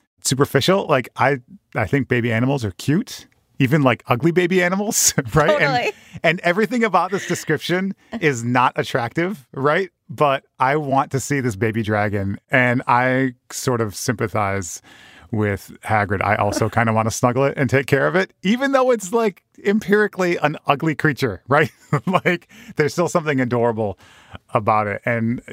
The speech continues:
Speaker 1: yeah, and, the, and when I was reading it, they were just, that's what sparkled up, is, like, how, how cute this little baby dragon must have been.
Speaker 2: When I read the description, I had the same reaction. I was like,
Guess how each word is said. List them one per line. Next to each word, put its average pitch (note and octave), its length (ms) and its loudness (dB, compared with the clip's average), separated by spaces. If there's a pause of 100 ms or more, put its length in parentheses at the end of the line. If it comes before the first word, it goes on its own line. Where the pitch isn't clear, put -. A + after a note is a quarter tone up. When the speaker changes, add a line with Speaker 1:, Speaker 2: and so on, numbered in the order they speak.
(140)
Speaker 1:
yeah, E3 240 0
and, A2+ 160 0
the, C3+ 180 0
and C#3 100 2
when C#3 80 2
I C#3 60 4
was C#3 160 2
reading D#3+ 280 0
it, A#2 160 2
they C3 80 0
were C3 80 0
just, B2 220 -4
that's B2 180 0
what C3 80 -10
sparkled C3 360 -2
up, A2+ 160 -2
is, G2+ 120 -4
like, G#2 200 -2
how, A2 640 0 (180)
how C3+ 200 -2
cute B2+ 240 -4
this G#2+ 140 -8
little G#2+ 140 -4
baby G#2 220 -4
dragon G#2 360 -4
must - 200 -8
have A2+ 100 -10
been. - 240 -8 (340)
Speaker 2:
When - 400 -4
I G#4+ 200 2
read G#4 140 -2
the G#4+ 60 -6
description, G4 520 -4
I E4 60 2
had D#4+ 180 -2
the A4+ 100 0
same F#4 680 -4
reaction. E4 560 0
I C4+ 80 0
was E4+ 100 -4
like, F#4+ 140 -4